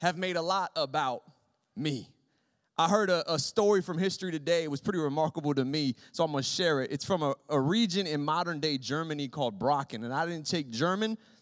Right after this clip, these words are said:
so I'm probably gonna butcher the name of these mountains, but it's, it's H R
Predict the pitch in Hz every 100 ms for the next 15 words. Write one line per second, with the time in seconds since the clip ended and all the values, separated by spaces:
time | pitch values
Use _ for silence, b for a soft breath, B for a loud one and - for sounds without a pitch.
0 | b b - 151 135 156 175 170 165 143
1 | 175 175 160 170 160 151 135 170 185 143
2 | 143 - - 143 - 165 170 160